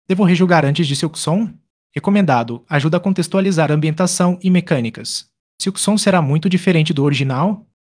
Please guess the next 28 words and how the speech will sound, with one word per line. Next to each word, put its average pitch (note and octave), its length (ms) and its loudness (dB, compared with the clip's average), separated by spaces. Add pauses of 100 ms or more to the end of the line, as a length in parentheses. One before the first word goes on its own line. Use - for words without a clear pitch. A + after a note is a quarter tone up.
Pelos F#3+ 240 4
previews, E3+ 680 0
mantém F3 280 4
estilo D#3 480 0
e D#3 120 0
jogabilidade, D3+ 1000 2
com E3+ 140 0
novidades C#3 580 2
e D#3+ 80 0
polimentos. D#3+ 800 -2 (380)
A D3+ 80 -8
Teon A#3 240 2
Sherry G3 240 0
lançou F3+ 360 0
atualizações E3+ 640 -2
por E3 140 -6
causa F#3 360 0
do C3 100 -4
hype? D#3 460 -6 (320)
Até C#3 220 0
o G3+ 60 4
momento, D#3 600 0
foco F3+ 360 -2
da F#3+ 100 2
equipe F3+ 240 -4
está F3 240 -2
em E3+ 60 2
Silksong, D#3+ 580 -2